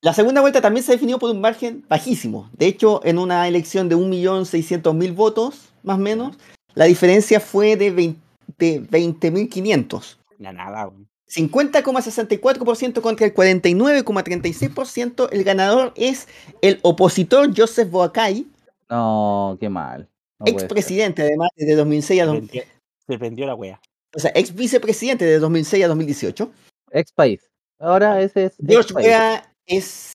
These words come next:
Speaker 1: eh,
Speaker 2: Ya no es la wea.
Speaker 1: pierde la, la, la segunda vuelta.
Speaker 3: Es un héroe
Speaker 1: Un
Speaker 3: nacional y no lo eligieron.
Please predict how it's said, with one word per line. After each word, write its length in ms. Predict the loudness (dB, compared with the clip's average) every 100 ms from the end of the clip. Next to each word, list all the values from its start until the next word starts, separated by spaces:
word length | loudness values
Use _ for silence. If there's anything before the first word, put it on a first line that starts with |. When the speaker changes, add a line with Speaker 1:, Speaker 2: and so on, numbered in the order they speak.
| -8
Speaker 1:
eh, 720 | -4 -4 -6 -8 -8 -8 -8
Speaker 2:
Ya 80 | -8
no 60 | -8
es 80 |
la 100 | -6
wea. 200 | -6 -6
Speaker 1:
pierde 240 | 0 0 0 _ _
la, 320 | -8 -6 -4
la, 260 | -2 -4 -6
la 100 | -8
segunda 320 | -6 -4 -2
vuelta. 420 | -2 -2 -4 -6 -12 _ _ _
Speaker 3:
Es 120 | -6 -4
un 160 | -2
héroe 160 | 0 2
Speaker 1:
Un 60 | 0
Speaker 3:
nacional 440 | -4 -6 -6 -6
y 120 | -4 -2
no 140 | 0
lo 60 | 0
eligieron. 480 | -2 -4 -8 -10